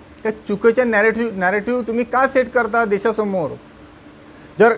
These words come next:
आपण जर एक, अ, अयोध्येच्या या लोकसभा सीटवर जर एक मतं, मतं, मत जर आपण जर मोजली, तर साधारणतः समाजवादी पार्टीचे अवधेश प्रसाद यांना पाच लाख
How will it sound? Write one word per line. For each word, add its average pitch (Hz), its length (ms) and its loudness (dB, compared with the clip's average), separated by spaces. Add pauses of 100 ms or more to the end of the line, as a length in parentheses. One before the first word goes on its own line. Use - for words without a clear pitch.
(120)
आपण 220 320 2
जर 240 120 6
एक, 240 200 4 (440)
अ, 147 60 -4 (840)
अयोध्येच्या 226 560 4
या 233 260 4 (220)
लोकसभा 202 440 0
सीटवर 226 340 0
जर 220 140 2
एक 220 140 0 (380)
मतं, 233 340 2 (220)
मतं, 170 540 2 (120)
मत 170 160 -2
जर 185 160 0
आपण 202 240 0
जर 208 80 0
मोजली, 190 540 2 (500)
तर - 40 -4
साधारणतः 214 720 4 (680)
समाजवादी 226 460 2
पार्टीचे 208 400 4
अवधेश 180 380 2
प्रसाद 190 500 2
यांना 196 160 0
पाच 214 520 2
लाख 196 320 2